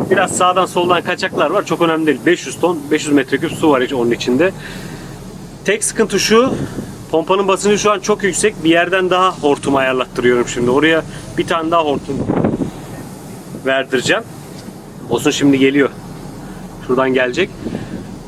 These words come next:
Basıncı biraz daha düşürsek daha iyi olur. Şu anda altı buçuk barlarda.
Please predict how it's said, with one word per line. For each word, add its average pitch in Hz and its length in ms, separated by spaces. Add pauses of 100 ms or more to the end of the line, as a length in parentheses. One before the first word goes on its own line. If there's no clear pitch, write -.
(420)
Basıncı 185 380
biraz 190 280
daha 185 160
düşürsek 185 500
daha 170 180
iyi 143 160
olur. 117 120
Şu - 200
anda 151 400 (280)
altı 147 320
buçuk 135 300
barlarda. 117 480